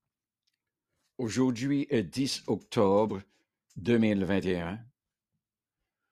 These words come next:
C'est Pasteur Chéri dans l'émission Bible à la main. Nous pourrons entrer dans le programme de la lecture de toute la Bible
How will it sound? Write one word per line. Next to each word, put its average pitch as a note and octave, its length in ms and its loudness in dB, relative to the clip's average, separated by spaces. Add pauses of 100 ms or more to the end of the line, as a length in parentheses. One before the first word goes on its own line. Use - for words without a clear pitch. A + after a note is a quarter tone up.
(440)
C'est - 220 -6
Pasteur A#2+ 420 2
Chéri C3+ 460 0
dans A#2 140 0
l'émission A2+ 580 0
Bible A2+ 680 2 (320)
à A2 140 -2
la G#2+ 120 0
main. G2+ 200 0 (2000)
Nous G2+ 80 -4
pourrons G#2+ 300 2
entrer A#2 360 2
dans G#2+ 120 0
le G#2+ 100 2
programme A#2+ 680 0
de A2 80 0
la G#2 160 2
lecture B2+ 720 0
de G#2+ 100 0
toute D3 440 -6
la G#2+ 200 2
Bible A#2 640 0